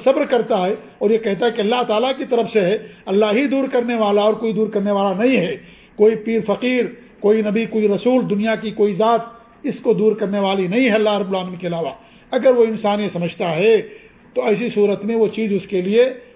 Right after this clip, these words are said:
کیا ہے؟ رحمت بن جاتی ہے، اور اس کے لیے اللہ رب العالمین اس کے اندر اجر رکھتا ہے، کیونکہ وہ سمجھتا ہے کہ اللہ کی طرف سے، لہذا وہ صبر کرتا ہے۔ تو یہ مومن کے لیے کہ مومن کا ہر معاملہ خیر کے درمیان ہی ہوتا ہے۔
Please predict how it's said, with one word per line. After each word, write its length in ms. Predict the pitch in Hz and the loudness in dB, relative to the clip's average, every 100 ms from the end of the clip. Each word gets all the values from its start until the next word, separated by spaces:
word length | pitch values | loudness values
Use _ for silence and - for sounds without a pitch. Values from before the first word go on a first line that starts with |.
| _ - | _ -6
کیا 120 | 214 | -2
ہے؟ 100 | 214 | 0
رحمت 280 | 190 160 233 | -2 -2 -2
بن 200 | 190 190 | -2 -2
جاتی 320 | 185 180 208 | -2 -2 0
ہے، 140 | 185 202 - - | 0 -2 -8 -8
اور 140 | 202 202 | -2 -2
اس 80 | 202 | -2
کے 140 | 196 | 0
لیے 100 | 202 | 2
اللہ 240 | 196 185 170 | 0 0 -4
رب 100 | 170 | -4
العالمین 260 | 185 208 - | -4 -6 -8
اس 140 | 165 - | -16 -10
کے 100 | 180 | -6
اندر 120 | 185 - | -6 -6
اجر 200 | 190 175 | -6 -6
رکھتا 240 | 135 - - | -8 -12 -16
ہے، 40 | - - - - - - - _ - | -16 -20 -20 -20 -20 -20 -20 _ -6
کیونکہ 220 | 175 180 | -4 -2
وہ 40 | 208 | -2
سمجھتا 360 | 196 175 240 233 | -2 -4 0 0
ہے 40 | 262 | 0
کہ 40 | 226 | 0
اللہ 160 | 185 202 208 | 0 0 -4
کی 80 | |
طرف 200 | 196 202 | -4 -2
سے، 100 | 220 | 0
لہذا 240 | 240 170 180 | -2 -2 -4
وہ 80 | 175 | -4
صبر 160 | 185 160 | -6 -10
کرتا 320 | - 131 - | -12 -14 -16
ہے۔ 40 | - - - - - - | -16 -20 -20 -20 -14 -2
تو 60 | |
یہ 100 | 208 | 0
مومن 320 | 196 269 311 | 2 0 -2
کے 140 | 247 233 | 0 0
لیے 220 | 233 220 | 4 2
کہ 120 | 220 | 2
مومن 300 | 196 202 214 | -2 -2 -4
کا 200 | 214 165 | -4 -4
ہر 60 | 180 | -2
معاملہ 340 | 185 185 214 185 - - - | -2 0 0 0 -6 -20 -12
خیر 240 | - 202 | -2 0
کے 160 | 208 208 | 0 -2
درمیان 440 | 170 175 180 175 | 0 -2 0 2
ہی 80 | 233 | 4
ہوتا 300 | 233 202 | 4 2
ہے۔ 80 | - | -2